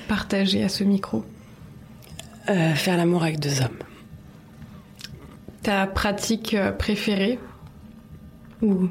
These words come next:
Speaker 1: une pratique que tu aimes ?
Speaker 2: Hum, la sodomie.
Speaker 1: Ta tenue préférée pour faire l'amour ?
Speaker 2: Je peux donner deux réponses ?
Speaker 1: Oui.
Speaker 2: Euh, toute nue, je pense que c'est le mieux. Et sinon,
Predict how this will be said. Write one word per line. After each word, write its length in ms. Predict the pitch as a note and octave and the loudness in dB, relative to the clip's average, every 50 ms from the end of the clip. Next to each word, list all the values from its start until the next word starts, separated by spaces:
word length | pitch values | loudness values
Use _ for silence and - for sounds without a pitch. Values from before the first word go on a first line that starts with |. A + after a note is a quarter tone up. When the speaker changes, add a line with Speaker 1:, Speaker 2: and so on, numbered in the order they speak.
| - - | 0 2
Speaker 1:
une 120 | A3 G3+ G3 | 2 2 4
pratique 400 | - G3+ G3 F#3+ - G#3 G3 - | 2 0 -2 -2 -2 -4 -2 -2
que 100 | - G3 | -2 -2
tu 220 | G3+ - - G#3 | 0 0 0 0
aimes ? 200 | G#3 G#3 A3 A3 - - - - - - - - - - - - - | 2 2 2 0 0 -4 -12 -16 -20 -20 -20 -20 -20 -14 -4 0 2
Speaker 2:
Hum, 340 | F3+ E3 D#3+ D#3 D3 C#3+ D3 C#3+ - - D3+ - - C#3+ - D3 C#3+ D3 D3+ D#3 - - | 4 4 6 4 4 2 2 0 0 0 0 0 0 -2 -2 -2 -2 -4 -4 -4 -4 -2
la 180 | - F#3+ F#3+ E3 | 0 2 2 2
sodomie. 380 | - - F3+ E3 D3+ C3 B2+ - - - - - - - - - - - - - - - - - - - - - - - - - - - - - - - | 2 4 4 4 4 4 2 0 -2 -8 -12 -16 -16 -14 -14 -14 -14 -16 -16 -16 -16 -16 -16 -16 -14 -14 -14 -16 -16 -18 -18 -20 -20 -20 -20 -20 -14 -4
Speaker 1:
Ta 220 | - A#3 G#3+ G#3 G3+ | 0 2 2 2 2
tenue 400 | G3+ - A#3 A3+ G#3 A3+ A#3+ A#3 | 2 2 4 4 6 6 4 4
préférée 520 | A3+ - A3+ G#3+ G#3+ - G#3+ G#3 G#3+ G#3+ | 2 2 2 2 2 2 2 2 2 2
pour 200 | G#3 - G#3 G3 | 2 2 0 0
faire 180 | - G#3 G3+ G#3 | 2 2 2 4
l'amour ? 360 | G3 F#3+ F#3+ F#3+ G3+ B3 C#4 - - - - - - - - | 4 6 6 6 4 4 2 -2 -8 -14 -16 -18 -12 -6 -4
Speaker 2:
Je 100 | - - | -4 -2
peux 120 | - F#3 | 0 0
donner 220 | D#3+ F3 F3+ F3+ F3 | 2 4 4 4 4
deux 120 | D#3+ F3 | 4 2
réponses ? 520 | E3 E3 D#3+ - F3+ F3+ - - - - - - - - - | 2 0 0 -2 -4 -4 -4 -4 -4 -4 -6 -10 -6 0 2
Speaker 1:
Oui. 180 | A3+ A3 G#3+ G#3 A3 - - - - - - - - - - - | 4 4 4 4 0 -2 -6 -10 -16 -16 -18 -18 -18 -10 -4 -2
Speaker 2:
Euh, 340 | F#3+ D#3 C#3+ C#3 C3 B2+ C3 C3 B2+ - - - - - - - | 0 2 2 2 2 0 0 -2 -4 -4 -8 -10 -10 -10 -4 -2
toute 200 | - A#3 - G#3 | 0 2 4 4
nue, 180 | F3+ G3 A3 | 4 4 4
je 120 | - - - | 2 0 0
pense 200 | - F#3 - - | 0 0 0 0
que 100 | - - | 0 0
c'est 160 | - - D#3 | 0 2 2
le 80 | D3+ | 4
mieux. 240 | D3 C#3+ D3 F#3 C4 - - - - - - - - - - | 4 4 4 2 0 -2 -8 -14 -16 -16 -16 -16 -16 -4 0
Et 140 | F3+ F#3 E3+ | 2 4 4
sinon, 640 | - - - - - F3+ F3+ F3+ F#3 G3 G#3 G#3+ | 4 2 2 2 2 4 4 4 4 4 4 2